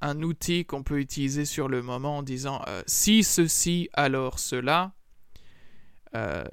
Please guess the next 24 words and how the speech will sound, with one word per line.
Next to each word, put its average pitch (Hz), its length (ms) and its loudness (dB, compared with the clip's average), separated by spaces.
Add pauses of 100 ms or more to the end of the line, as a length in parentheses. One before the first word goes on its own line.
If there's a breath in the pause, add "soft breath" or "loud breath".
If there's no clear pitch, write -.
(140)
et 131 100 -6
t-, - 220 -2 (440)
par 131 140 6
exemple, 143 520 2 (280 soft breath)
tiens, 135 160 -6
je 135 80 -4
me 139 100 4
demande 170 220 6
si - 140 0
c'est 151 120 4
un 143 100 4
bon 139 180 4
exemple, 151 420 -4
mais 135 140 0
par 131 160 2
exemple, « 135 340 -2
Il 147 100 2
n'y 151 100 4
a 143 60 6
pas 170 180 8
de - 80 -6
fumée 165 420 0
sans 147 260 -2
feu. » - 320 -6